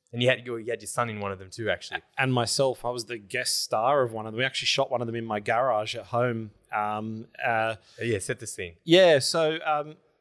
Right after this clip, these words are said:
Speaker 2: we, we really wanted to show the, the reflection, I guess. Like, you know, when, when you,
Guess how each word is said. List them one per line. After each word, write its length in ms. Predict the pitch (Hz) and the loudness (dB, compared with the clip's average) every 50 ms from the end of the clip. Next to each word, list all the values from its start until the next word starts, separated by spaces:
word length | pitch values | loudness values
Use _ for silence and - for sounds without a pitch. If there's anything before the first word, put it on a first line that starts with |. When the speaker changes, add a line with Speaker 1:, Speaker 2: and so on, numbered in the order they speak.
| _ _ _ _ _ - - | _ _ _ _ _ -14 -4
Speaker 2:
we, 200 | 160 139 151 151 | 0 0 0 2
we 180 | 143 151 170 | 2 0 2
really 220 | 160 175 233 269 269 | 2 2 2 4 4
wanted 180 | 240 196 170 | 2 2 2
to 80 | 147 143 | 0 -2
show 400 | - - 160 143 139 135 135 135 135 - 127 | 0 2 4 4 4 4 2 -2 -4 -6 -6
the, 100 | 123 131 | -6 -6
the 140 | 127 123 120 | -4 -2 0
reflection, 680 | 120 120 - - 127 117 - - - 110 90 90 95 - - _ | 0 0 0 0 -2 -2 -2 -4 -6 -6 -6 -10 -16 -20 -14 _
I 60 | - 113 | -8 -6
guess. 280 | 107 107 98 - - | -4 -2 0 0 0
Like, 180 | 127 117 - - | 0 -2 -4 -4
you 60 | 139 | -2
know, 100 | 135 127 | -2 0
when, 240 | 120 143 170 180 175 143 | 0 0 -2 -2 -4 -4
when 160 | 143 180 214 | -2 -2 0
you, 280 | 233 208 180 156 - | 0 -2 -4 -6 -8